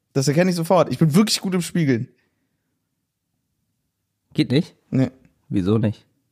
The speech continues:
Speaker 2: Also gehen wir gerade davon aus, dass die symmetrisch ist. Natürlich bin, ist die nicht rein genau symmetrisch.
Speaker 1: Ja, dann weiß ich nicht, welche Form du machen willst. Soll das ein Dreieck sein oder was soll das sein?
Speaker 2: Ja,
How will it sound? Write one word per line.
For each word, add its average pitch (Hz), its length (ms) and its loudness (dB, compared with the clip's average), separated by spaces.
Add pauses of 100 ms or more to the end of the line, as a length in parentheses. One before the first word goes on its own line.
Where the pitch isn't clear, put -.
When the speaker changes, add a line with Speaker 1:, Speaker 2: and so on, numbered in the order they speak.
Speaker 2:
Also 127 260 2
gehen 139 280 2
wir 139 80 6
gerade 120 180 4
davon 123 200 2
aus, 113 140 2
dass - 200 -2
die 107 260 0
symmetrisch 110 480 0
ist. 101 220 -2
Natürlich 113 380 0
bin, 110 140 4
ist - 220 -8
die - 40 2
nicht 101 260 0 (100)
rein 113 180 -6 (140)
genau 104 320 0
symmetrisch. 107 640 -6 (400)
Speaker 1:
Ja, 135 140 4
dann 135 240 4
weiß 147 200 4
ich 139 120 -2
nicht, 143 140 4
welche 123 220 2
Form 151 220 4
du 135 60 2
machen 120 280 0
willst. 110 300 -4
Soll 127 140 2
das 120 100 -4
ein 123 60 0
Dreieck 131 320 2
sein 120 260 0
oder 113 220 -2
was 120 80 -14
soll 113 120 -2
das 113 100 -6
sein? - 140 -6
Speaker 2:
Ja, 127 280 -4